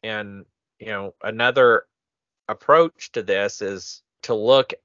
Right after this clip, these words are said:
at your list of habits and see what would make the biggest impact right now if you stopped it. I think one of the questions was leading to that is, you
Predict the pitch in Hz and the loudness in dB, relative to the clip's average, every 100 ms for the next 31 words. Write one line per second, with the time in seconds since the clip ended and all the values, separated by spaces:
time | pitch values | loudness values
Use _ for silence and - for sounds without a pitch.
0 | _ 107 107 - 120 110 113 - 98 - | _ -2 -2 -2 -4 0 -2 -2 -8 -2
1 | 123 127 104 - - 107 107 104 _ - | -2 2 -2 -2 -14 -12 -12 -12 _ -20
2 | - - 139 135 117 117 110 104 - _ | -18 -10 -6 -6 0 2 2 0 -8 _
3 | _ _ _ - 113 113 110 110 107 - | _ _ _ -8 -4 -4 -2 -4 -4 -8
4 | 98 104 98 - 123 156 - 90 - 101 | -6 -4 -4 -4 -6 -4 -4 -4 -4 -6
5 | 85 90 85 101 - _ _ _ - 110 | -6 -10 -12 -12 -14 _ _ _ -6 -6
6 | 107 - - 143 - 73 - _ _ _ | -6 -6 0 0 0 -10 -10 _ _ _
7 | _ _ - 123 117 127 120 104 - 131 | _ _ -10 -8 -6 -4 -2 -2 -2 -2
8 | 120 - 104 98 98 - - 98 92 120 | -2 -4 -10 -10 -16 -14 -6 -6 -4 -4
9 | 143 120 95 87 92 90 - 95 95 90 | -4 -8 -10 -6 -2 -2 -4 -6 -6 -8
10 | - - _ _ _ _ 104 | -14 -18 _ _ _ _ -10